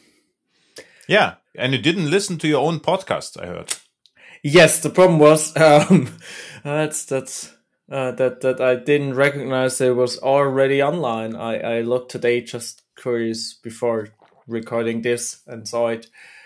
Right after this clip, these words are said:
Speaker 2: that, that, that, and saw that, that you already published it. So yeah, I'll, I'll be listening to it. Um,
Speaker 1: Very good. So I thought, you know, that, that, with that your mostly nerdless blog is down because of the traffic redirected by the podcast, but nothing happened,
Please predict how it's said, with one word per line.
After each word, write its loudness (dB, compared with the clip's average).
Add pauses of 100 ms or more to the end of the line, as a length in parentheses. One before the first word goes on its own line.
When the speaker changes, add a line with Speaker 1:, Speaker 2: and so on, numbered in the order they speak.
(180)
Speaker 2:
that, -12
that, -6
that, -4
and -8
saw 0
that, -6
that -10
you -6
already -2
published -12
it. -12
So -4
yeah, 0
I'll, -2
I'll 2
be -6
listening -4
to -8
it. -8 (500)
Um, -18
Speaker 1:
Very 2
good. -10 (120)
So 0
I -2
thought, -2
you -18
know, -8
that, -8
that, -12
with -10
that -10
your -8 (120)
mostly -8
nerdless -6 (520)
blog -2
is -12
down -4
because -8
of -14
the -10
traffic -8
redirected -4
by -4
the -8
podcast, -8
but -12
nothing -12
happened, -16